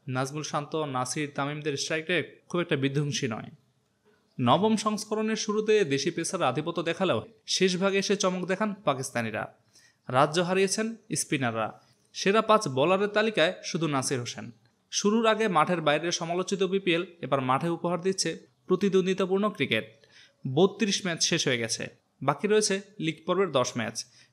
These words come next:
প্লে-অফের চার দলের তিনটি চূড়ান্ত হয়ে গেছে।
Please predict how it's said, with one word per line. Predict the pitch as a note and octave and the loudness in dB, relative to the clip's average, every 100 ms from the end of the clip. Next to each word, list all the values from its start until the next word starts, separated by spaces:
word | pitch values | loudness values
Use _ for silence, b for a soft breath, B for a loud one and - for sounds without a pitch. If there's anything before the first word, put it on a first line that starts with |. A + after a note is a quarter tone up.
| _ - | _ 4
প্লে-অফের | A3+ A3 A#3 | 4 6 2
চার | G#3 F#3 F#3 | 4 4 4
দলের | G3+ G#3+ | 2 2
তিনটি | G#3+ F3+ F3+ A3+ | 0 -2 -2 -2
চূড়ান্ত | G#3+ F3+ D3 | 0 -2 0
হয়ে | C#3 A#2 | 0 -2
গেছে। | - - | -2 -6